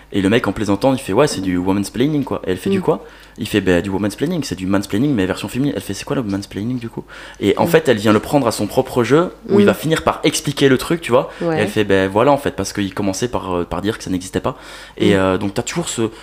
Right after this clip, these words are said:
Speaker 1: c'est des petits points de comédie qui vont, euh, qui vont amener une légèreté au récit et,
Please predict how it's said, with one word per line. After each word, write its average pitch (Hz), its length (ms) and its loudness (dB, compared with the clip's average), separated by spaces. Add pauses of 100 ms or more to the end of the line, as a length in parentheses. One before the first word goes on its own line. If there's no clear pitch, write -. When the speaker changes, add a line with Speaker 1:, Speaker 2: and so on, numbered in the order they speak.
(180)
Speaker 1:
c'est - 200 -12
des 110 80 -2
petits - 200 -6
points 165 180 0
de 143 60 -4
comédie 143 440 0
qui - 180 -8
vont, 123 300 2
euh, 101 180 2 (320)
qui - 140 -8
vont 113 180 2
amener 139 260 4
une 127 140 4
légèreté 139 420 2
au 135 100 6
récit 151 540 -4
et, 110 280 0